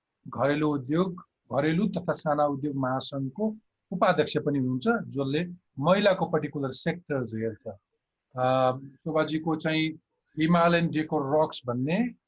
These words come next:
अ, गलैँचा उद्योग छ। सम्भवतः यो तपाईँको अलिक बढी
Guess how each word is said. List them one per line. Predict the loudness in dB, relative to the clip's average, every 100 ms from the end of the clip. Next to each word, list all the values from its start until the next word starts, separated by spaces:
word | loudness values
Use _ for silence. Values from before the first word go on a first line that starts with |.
| _ _ _ -8
अ, | -6 -4 -6 -12 _ -16
गलैँचा | 0 4 4 4 4
उद्योग | 2 -2 -4
छ। | -4 -12
सम्भवतः | -8 -2 0 0
यो | 0 -2 -4
तपाईँको | -6 -8 -8 -6 -8 -10 _ _ _
अलिक | 2 2 2
बढी | 4 4 4 2